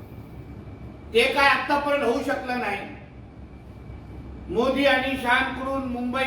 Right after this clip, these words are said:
वाचवा. अहो, सन्मान्य मोदी साहेब, सन्मान्य अमित शहाजी नसते तर मुंबई या ठाकरे प्रायव्हेट, प्रायव्हेट लिमिटेड कंपनीने कधीच विकून खाल्ली असती.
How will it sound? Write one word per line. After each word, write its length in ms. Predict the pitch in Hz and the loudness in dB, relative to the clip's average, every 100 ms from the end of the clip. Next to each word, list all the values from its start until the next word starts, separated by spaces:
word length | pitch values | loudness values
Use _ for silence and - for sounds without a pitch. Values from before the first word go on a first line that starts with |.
| 247 | 2
वाचवा. 460 | 226 233 277 - - - - - - - - - - - - - - - - | 2 4 4 4 2 -6 -12 -12 -12 -16 -18 -18 -18 -18 -18 -16 -10 -10 0
अहो, 360 | - 226 233 233 - - - | 2 4 2 -2 -6 -6 -2
सन्मान्य 480 | 185 202 214 220 | -2 0 0 0
मोदी 360 | 220 214 202 240 | 2 2 2 -2
साहेब, 420 | 226 220 226 226 | 0 4 6 4
सन्मान्य 460 | 196 190 196 214 214 | 2 2 2 0 2
अमित 360 | 214 220 - | 2 2 0
शहाजी 320 | 233 233 233 233 | 0 4 4 2
नसते 720 | 220 - 226 269 294 - - - - - - - - - 196 | -2 2 4 4 2 0 -2 -4 -2 0 -2 2 2 2 0
तर 220 | 202 - | 2 2
मुंबई 600 | 180 180 202 233 285 302 - - - - - - - - - - - - - - | 0 -2 2 2 2 0 0 0 -2 -4 -10 -10 -8 -6 -6 -6 -6 -6 -6 -2
या 260 | 190 220 233 - - - | 4 6 6 4 0 2
ठाकरे 400 | - - 240 254 | 2 4 2 2
प्रायव्हेट, 760 | 233 214 226 233 226 226 214 214 | 2 4 4 4 2 2 2 2
प्रायव्हेट 340 | 202 208 208 | 4 4 2
लिमिटेड 460 | 196 190 214 220 214 | 0 0 2 2 2
कंपनीने 880 | 196 - - 220 233 - - - - | 0 0 2 4 6 6 4 0 0
कधीच 340 | - - 262 | 2 2 0
विकून 320 | - - 269 | 0 0 2
खाल्ली 300 | 226 226 226 | 4 4 4
असती. 680 | 254 247 - 233 - - | 2 0 -2 2 2 2